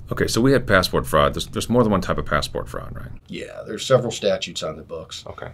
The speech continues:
Speaker 2: which all D S agents should know.
Speaker 1: Right.
Speaker 2: <laughs>
Speaker 1: So he was using a phony book, or?
Speaker 2: No, he was using a legitimate passport. So typically what we see in passport fraud cases is someone who makes a false statement in a passport application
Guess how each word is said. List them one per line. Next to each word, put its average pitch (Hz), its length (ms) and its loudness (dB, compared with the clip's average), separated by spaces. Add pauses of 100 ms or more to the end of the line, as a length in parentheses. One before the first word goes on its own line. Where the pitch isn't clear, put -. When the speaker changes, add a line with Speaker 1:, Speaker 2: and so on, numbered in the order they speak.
Speaker 2:
which - 140 -4
all 95 160 4
D 92 160 -8
S - 120 -6
agents 80 320 -8
should - 200 -10
know. 52 240 -14
Speaker 1:
Right. 147 320 4
Speaker 2:
<laughs> - 640 -4
Speaker 1:
So - 120 2
he 120 140 8
was 135 180 6
using 107 220 6
a 85 60 4
phony 127 340 2
book, 143 500 0
or? 80 200 2
Speaker 2:
No, 131 140 8
he 135 100 6
was 160 140 6
using 170 240 0
a 151 40 4
legitimate 127 460 2
passport. - 480 -2
So 113 100 -6
typically 160 440 -4
what 139 140 -2
we 123 100 -4
see 117 160 -4
in 104 100 -6
passport 104 460 -4
fraud 90 300 -4
cases 92 420 -8
is 101 80 -4
someone 120 360 2
who 110 80 -2
makes 107 280 -4
a 92 40 -14
false 95 340 2
statement 90 480 -6
in 87 60 -12
a 82 40 -8
passport 110 560 -2
application 82 760 -8